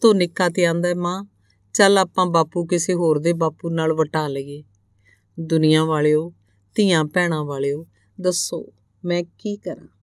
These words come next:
ਦੂਸਰੀ ਵਾਲ ਖੋ ਖੋ ਕਹਿ ਰਹੀ ਸੀ, "ਮੈਂ ਵਿਧਵਾ ਹਾਂ,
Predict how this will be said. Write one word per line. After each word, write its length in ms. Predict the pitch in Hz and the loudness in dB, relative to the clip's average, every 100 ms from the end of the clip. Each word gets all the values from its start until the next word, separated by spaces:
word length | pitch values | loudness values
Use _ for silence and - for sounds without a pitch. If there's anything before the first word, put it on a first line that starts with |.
| _ _ _ _ - | _ _ _ _ -12
ਦੂਸਰੀ 600 | 175 180 202 - 233 214 | 0 4 4 4 4 4
ਵਾਲ 500 | 202 165 160 170 175 170 | 4 4 6 6 4 0
ਖੋ 320 | - 214 220 - | 2 4 2 0
ਖੋ 240 | 185 170 | 2 2
ਕਹਿ 300 | 165 165 170 | 4 4 4
ਰਹੀ 160 | 175 165 | 2 -2
ਸੀ, 420 | - 151 143 156 _ - | -6 -8 -8 -12 _ -4
"ਮੈਂ 220 | 170 170 | 0 2
ਵਿਧਵਾ 400 | 170 175 180 175 | 2 2 2 0
ਹਾਂ, 260 | 165 147 | -2 -10